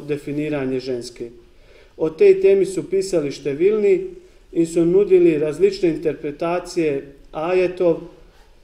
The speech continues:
eh, ki govorijo o stvaritvi žensk. Zato je razumevanje ženske in njene vloge in položaja v svetu široka in večbarvna, pa tudi med sami muslimani.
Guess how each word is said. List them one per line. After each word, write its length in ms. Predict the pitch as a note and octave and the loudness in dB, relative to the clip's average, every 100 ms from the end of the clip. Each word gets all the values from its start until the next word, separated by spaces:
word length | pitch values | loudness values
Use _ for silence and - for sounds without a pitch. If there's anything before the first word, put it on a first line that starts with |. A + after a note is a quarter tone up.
| _ - | _ -8
eh, 300 | D#3 D3+ D3 | -4 -4 -4
ki 180 | - G#3+ | -4 -2
govorijo 540 | E3+ E3 E3 F#3+ F#3 E3 | 0 2 4 6 6 4
o 100 | E3 | 0
stvaritvi 560 | D#3 D#3+ D#3+ F#3 F3+ C#3+ | -2 -2 0 0 -2 -6
žensk. 400 | - D3+ C3 - - | -2 -2 -4 -12 -18
Zato 440 | C#3 D3+ D3+ G3 | -8 -8 -2 0
je 340 | F#3+ F3 D#3+ D#3+ - - - _ _ - | 2 2 0 -6 -14 -18 -20 _ _ -6
razumevanje 840 | D3+ D3 D#3 E3 F#3+ F#3 E3 D3 | -2 -2 -2 2 4 4 2 -2
ženske 640 | C3 F3 F#3 F#3 - E3+ D3+ | -2 0 0 0 -2 -2 0
in 80 | D3 | 0
njene 280 | F3 F3 D#3 | 2 2 0
vloge 400 | D#3+ E3+ E3+ D3 | 0 0 0 -4
in 100 | C3+ | -4
položaja 720 | D3+ D3 C#3 E3 E3+ D#3+ D3 | -4 -4 -2 -2 0 -2 -4
v 360 | D3+ D3 C#3+ D3 D3 - - - | -6 -6 -6 -8 -12 -20 -20 -20
svetu 580 | - D#3 E3 F#3 - C#3+ | -18 -4 0 0 -2 -10
široka 500 | - D3+ F3 F3 D#3 | -8 -6 -6 -4 -6
in 120 | C#3 | -4
večbarvna, 760 | D3+ E3 - D3+ D#3+ D#3 D3+ C3 | -4 -4 -4 -8 -6 -8 -10 -10
pa 120 | C#3+ C3+ | -10 -10
tudi 260 | E3+ D3+ | -10 -8
med 220 | C3+ C3 | -8 -8
sami 400 | - C#3 C3 C3 C3 | -8 -8 -6 -8 -8
muslimani. 640 | C3 B2+ B2 A2+ A2+ A2 | -10 -10 -10 -10 -12 -16